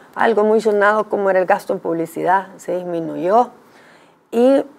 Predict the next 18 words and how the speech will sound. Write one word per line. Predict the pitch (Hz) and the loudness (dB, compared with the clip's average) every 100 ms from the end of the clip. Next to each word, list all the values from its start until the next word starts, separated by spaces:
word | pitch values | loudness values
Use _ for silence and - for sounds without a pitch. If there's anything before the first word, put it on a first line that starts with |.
| _ | _
eh, | 208 240 | -4 0
también | 226 208 208 | 0 2 0
para | 208 208 | 4 6
otras | 202 196 208 | 6 4 0
carteras | - 196 - 202 208 | 0 -2 2 2 2
se | 214 | 0
hicieron | 196 190 190 | -2 0 0
algunos | 185 190 190 | -2 -2 -4
movimientos. | 185 185 185 196 226 226 220 170 165 - - - - _ | -2 -2 0 0 2 0 -2 -8 -12 -18 -20 -20 -20 _
Yo | 143 | -2
creo | - 220 | 2 2
que | 226 | 4
lo | 226 | 2
principal | 220 220 220 208 208 202 | 2 2 0 0 4 4
es | 214 | 2
que | 247 | 0
lo | 247 | 0
aprobamos | 220 185 180 196 190 170 | 0 -4 -2 -2 -2 -10